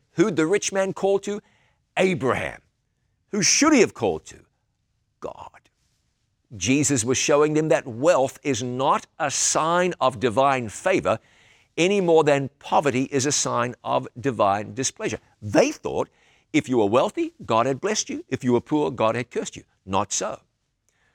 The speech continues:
The point of it all is found in verse thirty-one. But he said to him,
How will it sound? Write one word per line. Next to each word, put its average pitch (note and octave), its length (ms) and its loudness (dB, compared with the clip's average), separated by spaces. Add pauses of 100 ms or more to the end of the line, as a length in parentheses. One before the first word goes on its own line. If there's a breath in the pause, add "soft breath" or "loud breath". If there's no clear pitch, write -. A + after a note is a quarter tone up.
(320)
The G#2 140 -4
point D3+ 260 2
of C#3 80 4
it C3+ 80 2
all C#3 160 6
is A2+ 120 0
found B2+ 240 0
in G#2+ 100 -4
verse G#2 280 0
thirty-one. F#2+ 440 -6 (960)
But A2+ 140 -2
he A2 100 -2
said C3 280 0
to G2+ 80 -10
him, D2 200 -12